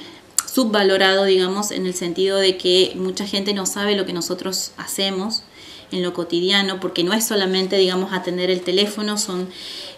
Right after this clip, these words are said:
eh, fichas que se hace, todo se carga a un sistema, que es un, el sistema, eh, se llama sasipro, que es el call center. Em, nosotros acá, bueno, yo tuve la, la,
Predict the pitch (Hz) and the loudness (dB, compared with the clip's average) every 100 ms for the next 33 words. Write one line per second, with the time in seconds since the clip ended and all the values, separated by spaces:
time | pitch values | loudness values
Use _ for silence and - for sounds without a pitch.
0 | - 190 175 170 170 - 226 226 254 - | -2 2 2 2 0 0 0 2 0 0
1 | 226 214 208 208 214 202 202 208 214 208 | -2 2 2 2 0 0 2 0 0 0
2 | 202 202 202 190 - 269 254 240 180 196 | 0 0 -2 -4 2 4 4 2 -2 -2
3 | 190 170 180 185 180 196 196 190 180 175 | -4 -2 -2 -2 -4 -2 -2 -2 -2 -4
4 | 185 180 190 185 175 165 233 226 - 254 | -4 -2 -2 -2 -4 -4 -2 -2 -2 -2
5 | 277 - - - - - - - 214 214 | -4 -12 -14 -12 -12 -12 -14 -2 0 2
6 | 208 208 190 190 240 240 226 226 - - | 0 4 4 4 4 4 4 2 0 -8
7 | - - - 185 185 175 175 170 170 170 | -20 -20 -4 2 4 4 2 0 0 0
8 | 165 165 156 - - - - - - - | 0 0 -2 -4 -8 -16 -20 -20 -20 -20
9 | - - 202 202 220 220 226 220 220 226 | -20 -6 -2 0 0 0 2 2 4 4
10 | 233 214 - 208 220 220 220 202 180 190 | 4 2 0 -2 0 2 4 4 4 2
11 | 185 | 2